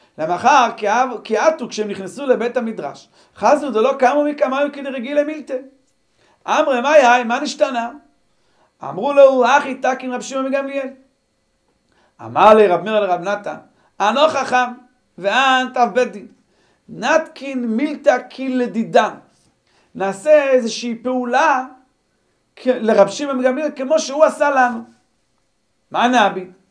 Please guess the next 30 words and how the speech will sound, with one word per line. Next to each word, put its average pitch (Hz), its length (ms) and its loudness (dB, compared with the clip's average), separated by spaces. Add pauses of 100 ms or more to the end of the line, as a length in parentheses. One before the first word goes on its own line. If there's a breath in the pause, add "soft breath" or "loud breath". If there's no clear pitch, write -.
(500)
מה 220 140 0
נעביד 214 360 0
לי? 180 120 -8 (420 soft breath)
נאמר 269 320 2
לי 254 220 4
גלי 247 400 4
אוקצין. - 440 -12 (960)
תלמד 220 360 4
אותנו 262 320 2
מסכת 254 480 -4
אוקצין 247 360 -6
דלית 269 360 -2
לי, 214 120 -6
שהוא 202 280 -10
לא 254 60 4
יודע 277 400 4
אותה 220 220 -4
ברור. 180 340 -2 (1040 soft breath)
וכיוון 202 440 0
דלא 262 260 10
גמר, 202 280 2 (320)
כיוון 214 220 -8
שהוא 220 180 -4
הרי 202 160 2
לא 254 160 2
ידע 214 220 0
מה 208 140 -2
להגיד, 160 320 -8 (440)
נאמר 277 320 -2
לי, 220 180 -6